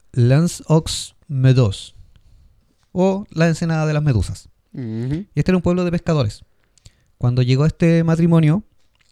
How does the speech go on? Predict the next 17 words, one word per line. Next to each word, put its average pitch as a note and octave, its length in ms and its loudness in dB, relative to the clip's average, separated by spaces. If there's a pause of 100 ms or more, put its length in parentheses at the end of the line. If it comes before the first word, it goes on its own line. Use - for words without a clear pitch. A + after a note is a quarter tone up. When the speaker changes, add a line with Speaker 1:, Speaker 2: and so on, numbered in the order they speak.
(140)
Speaker 1:
eh, A2 320 0
se A#2+ 140 0
dieron B2 220 2
cuenta C#3 460 0
que B2+ 200 0
habían B2 760 -2
ciertas C3 460 0
estructuras C3 640 0
y C#3+ 60 -2
asentamientos C3+ 760 -4 (520)
muy C3+ 140 2
similar C#3+ 380 2
a D3+ 60 2
lo D3+ 100 4
que D3 60 2
ellos D3 140 2
conocían, C#3 600 0